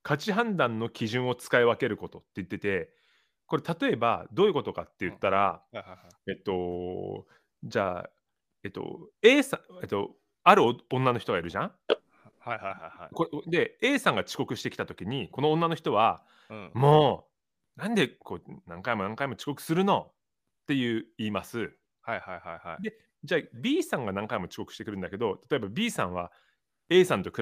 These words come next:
Speaker 1: べてルックスがいいとすんじゃん？
Speaker 2: うん、はいはいはいはい。
Speaker 1: で、その女性はBさんには、「まあまあ、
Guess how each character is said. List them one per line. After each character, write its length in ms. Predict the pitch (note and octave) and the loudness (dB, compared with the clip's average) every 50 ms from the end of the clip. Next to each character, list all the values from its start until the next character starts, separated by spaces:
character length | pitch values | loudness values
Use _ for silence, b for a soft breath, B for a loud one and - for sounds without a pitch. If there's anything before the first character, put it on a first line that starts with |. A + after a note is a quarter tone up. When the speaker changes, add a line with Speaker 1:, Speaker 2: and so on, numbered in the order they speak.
| G#2 | 2
Speaker 1:
べ 120 | G2+ G2 F2+ | 2 2 2
て 260 | - G2 F#2+ F#2+ - - | 0 0 0 0 -2 -2
ル 120 | G2 A#2+ | -4 -4
ッ 40 | - | -4
ク 80 | - - | -6 -8
ス 120 | - A#2+ | -4 -2
が 60 | A#2 | -2
い 60 | G#2 | -2
い 0 | F#2 | -2
と 60 | - | -4
す 120 | - F#2+ | -10 -14
ん 60 | E2 D#2 | -12 -12
じ 80 | D2 | -12
ゃ 80 | D#2+ G#2 | -12 -12
ん？ 100 | D3 - _ _ _ _ _ _ _ _ _ _ - | -12 -14 _ _ _ _ _ _ _ _ _ _ -16
Speaker 2:
う 40 | |
ん、 200 | A2 A2 G#2 G2+ | -16 -14 -14 -14
は 160 | F#2 - G#2 G2 | -12 -8 -8 -8
い 0 | |
は 60 | F#2+ | -8
い 20 | |
は 280 | - D#2+ D#2+ - - A#3 - | -8 -10 -10 -10 -8 -6 -4
い 40 | |
は 80 | C#4 - | -4 -4
い。 40 | - | -6
Speaker 1:
で、 40 | - _ _ _ _ _ _ _ _ _ _ _ _ _ _ _ | -8 _ _ _ _ _ _ _ _ _ _ _ _ _ _ _
そ 140 | - - G3 | -4 -2 0
の 80 | F3+ D#3 | 0 0
女 120 | D3+ E3 | 0 -2
性 140 | - - F#3 | -2 0 0
は 140 | F#3 F3 C3 | 0 0 0
B 240 | G#2 G#2 G#3+ A3 | -2 -4 -6 -4
さ 100 | - - | -2 -2
ん 80 | A2+ F2+ | -4 -2
に 80 | F2+ F#2+ | -2 -2
は、 260 | A2 A2 F2+ - _ _ _ _ _ _ _ _ _ _ _ _ | -2 -2 -4 -6 _ _ _ _ _ _ _ _ _ _ _ _
「ま 220 | - - A2+ G#2+ | -4 -2 0 0
あ 60 | G2+ G2 | 0 0
ま 240 | G2+ G2 F#2+ F#2 | -2 -4 -6 -6
あ、 40 | F#2 | -8